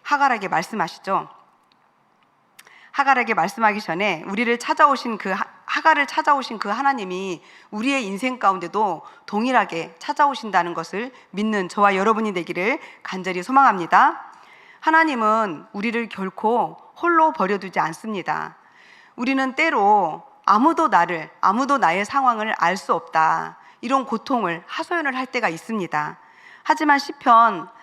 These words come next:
삼십사 편 십칠 절, 십팔 절 말씀은 이렇게 우리에게 말씀해주고 있습니다.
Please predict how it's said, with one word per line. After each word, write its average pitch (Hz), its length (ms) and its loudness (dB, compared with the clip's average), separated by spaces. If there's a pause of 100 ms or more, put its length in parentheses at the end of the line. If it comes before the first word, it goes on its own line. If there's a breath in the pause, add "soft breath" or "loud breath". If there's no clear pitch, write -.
삼십사 311 540 0
편 180 340 0 (160)
십칠 - 360 -6
절, 240 160 -2
십팔 285 320 -2
절 247 140 -2
말씀은 196 520 -6 (260 soft breath)
이렇게 220 680 -2
우리에게 196 520 -4
말씀해주고 196 640 -4
있습니다. 160 680 -8